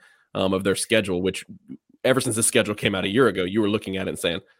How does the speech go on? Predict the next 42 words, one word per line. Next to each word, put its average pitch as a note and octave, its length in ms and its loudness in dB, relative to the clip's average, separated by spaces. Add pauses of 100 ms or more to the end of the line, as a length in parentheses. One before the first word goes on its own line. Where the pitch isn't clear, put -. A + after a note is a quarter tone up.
(440)
"Man, G#2+ 580 2
that F#2+ 180 -6
is F2+ 120 -8
brutal." F2 440 -6 (100)
Uh, F#2+ 280 -4
Texas - 440 -2
A A2 100 2
and G2+ 100 -2
M G2 260 -6
twice, - 580 -4
Tennessee G2+ 680 0
twice, - 600 -4
Alabama G#2 600 2
twice, - 540 -4 (200)
Kentucky G2+ 460 0
on G2+ 220 -2
the F#2 60 -2
road. E2 300 -4 (360)
Um, E2+ 260 -6
so, - 120 -2
you F#2+ 120 2
know, F#2+ 140 2
just F#2 340 -8
really, C3 400 4
really A#2+ 240 2
brutal G#2 300 -2
schedule. G#2 500 -2 (300)
Um, F#2+ 340 -2
and, F#2 260 -8
and G2 140 0
as A#2+ 200 2
a C3 60 4
result, A2 440 0
Auburn C3+ 240 2
hasn't B2 220 -4
put A#2 120 -6
together G#2+ 320 0
back-to-back G2+ 640 -2
wins G2 460 -2
since - 400 -2
that C3 240 2
win G#2 300 0